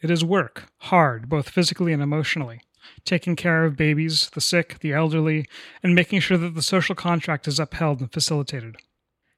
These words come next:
Tiffany is also introduced to a coven of young witches in training, led by the rather bossy Anagramma,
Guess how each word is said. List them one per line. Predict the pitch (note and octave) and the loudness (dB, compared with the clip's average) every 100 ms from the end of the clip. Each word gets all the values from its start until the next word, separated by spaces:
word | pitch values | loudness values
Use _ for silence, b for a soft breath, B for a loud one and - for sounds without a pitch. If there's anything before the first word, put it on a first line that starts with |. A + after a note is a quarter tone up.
| - | 0
Tiffany | F#3+ - F3+ | 2 4 4
is | E3 D#3+ | 4 4
also | F3 F3 F3 | 2 2 0
introduced | D#3 - E3 - | -2 0 -2 -2
to | - | -4
a | D3 | -6
coven | - F3 F3 | 0 2 4
of | E3+ D3+ | 4 2
young | E3 | 2
witches | E3 E3 F3+ E3 | 0 0 0 0
in | |
training, | D#3+ F#3+ G3 C3+ D#3 | -2 -2 -4 -6 -2
led | E3 D3 | 0 2
by | D3 | 2
the | C#3 | 2
rather | C#3+ C#3 | 2 0
bossy | B2+ D3 C#3+ - C#3+ | -2 -2 -2 -2 -2
Anagramma, | C3+ C3+ D#3 D3+ B2+ | -2 -2 0 0 -2